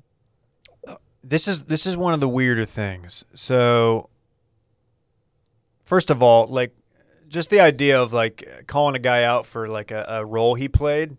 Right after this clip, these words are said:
on a show and, like, saying that that would somehow eliminate you from having an opinion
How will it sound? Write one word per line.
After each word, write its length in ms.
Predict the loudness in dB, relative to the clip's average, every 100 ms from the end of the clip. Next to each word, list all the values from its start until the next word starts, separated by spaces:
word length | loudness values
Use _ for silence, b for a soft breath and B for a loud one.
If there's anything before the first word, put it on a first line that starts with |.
| _ _ _ _ _
on 140 | -12
a 40 | -10
show 560 | -4 0 2 2 -2 -12 _ _ _ _ _ _
and, 160 | -14 -6
like, 160 | -6 -4
saying 320 | -2 -2 -2
that 100 | -2
that 200 | 0 0
would 120 | -2
somehow 380 | -6 -4 -2 -2
eliminate 560 | -2 -6 -6 -6 -8 -10
you 180 | -12
from 160 | -12 -8
having 320 | -6 -6 -6
an 80 | -10
opinion 640 | -12 -12 -10 -10 -10 -14